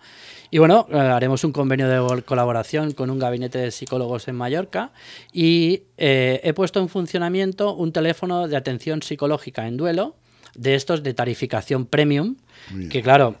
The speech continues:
Speaker 1: eh, es que la atenderán psicólogos y terapeutas especializados en duelo, veinticuatro horas, y que cuesta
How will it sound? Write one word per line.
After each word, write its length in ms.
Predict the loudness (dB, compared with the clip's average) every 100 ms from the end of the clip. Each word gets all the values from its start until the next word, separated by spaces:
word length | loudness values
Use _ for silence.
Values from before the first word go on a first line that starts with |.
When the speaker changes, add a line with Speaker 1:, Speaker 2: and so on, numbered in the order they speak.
| -6
Speaker 1:
eh, 800 | -2 0 0 0 0 -2 -4 -2
es 360 | 2 2 2 -8
que 260 | -4 -4 -4
la 120 | -4
atenderán 520 | -4 -4 -4 -2 -2 -2
psicólogos 560 | -8 -4 -2 0 -4
y 60 | -8
terapeutas 600 | -10 -6 -4 -4 -6 -8
especializados 720 | -10 -10 -8 -6 -4 -4 -4
en 160 | -6
duelo, 420 | -2 -2 -2 -4 -8 _ -20 -20 -20 -18 2
veinticuatro 680 | 4 4 0 2 2 2
horas, 520 | 2 2 0 -4 -10 -20 _ -20 -20 _ -4
y 140 | 0
que 300 | 4 4 4 0
cuesta 460 | 4 4 4 -4